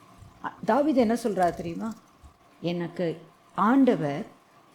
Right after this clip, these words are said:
ராஜாதி ராஜா, அவர்தான் எனக்கு எல்லாமே."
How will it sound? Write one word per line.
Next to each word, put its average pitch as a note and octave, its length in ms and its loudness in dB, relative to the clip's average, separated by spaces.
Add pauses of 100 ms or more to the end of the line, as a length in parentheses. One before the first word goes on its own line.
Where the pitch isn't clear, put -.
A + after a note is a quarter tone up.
(260)
ராஜாதி C4+ 1000 6
ராஜா, D3 340 0 (1700)
அவர்தான் F3+ 600 6
எனக்கு F#3+ 320 4
எல்லாமே." D#3 420 0